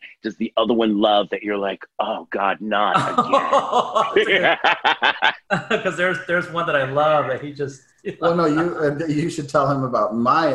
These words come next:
Speaker 3: like, you tell him what, what I love and that gets on your nerves. <laughs>
Speaker 2: Well, go ahead.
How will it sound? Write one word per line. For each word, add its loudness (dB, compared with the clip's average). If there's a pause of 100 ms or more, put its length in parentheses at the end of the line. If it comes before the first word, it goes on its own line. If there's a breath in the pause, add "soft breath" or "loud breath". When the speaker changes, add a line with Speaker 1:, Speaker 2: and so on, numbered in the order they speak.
Speaker 3:
like, -4
you -6
tell -2
him -2
what, -2
what 4
I 4
love 0
and -2
that -6
gets -6
on 0
your 0
nerves. 0
<laughs> -20 (840 loud breath)
Speaker 2:
Well, -10
go 0
ahead. 0